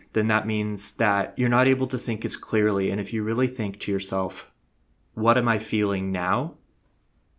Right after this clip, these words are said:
that is actually going to help you to snap out of that and get to higher levels of thinking, to help yourself to get into human thinking instead of scared animal thinking.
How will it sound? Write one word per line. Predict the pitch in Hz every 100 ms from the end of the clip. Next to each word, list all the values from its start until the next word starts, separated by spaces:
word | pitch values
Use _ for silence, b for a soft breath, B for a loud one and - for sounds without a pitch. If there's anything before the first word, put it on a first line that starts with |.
| _ _
that | 104 107 110 120 -
is | 104
actually | 104 95 - 104
going | 101 98
to | 95
help | 92 107 101
you | 98
to | 92
snap | - 127 120 127
out | 107 104
of | 98
that | 92 87
and | 104
get | 101
to | -
higher | - 117 117 117
levels | 104 98 95 82
of | -
thinking, | - 110 107 87 85 - _ _ _
to | 95
help | 117 117
yourself | 113 113 98 -
to |
get | 98 98
into | 98
human | 87 - 135 120 98
thinking | 95 90 - 87
instead | 85 87 - 95
of | 92
scared | - - 101 95 87 -
animal | 92 90 87 82
thinking. | 90 87 -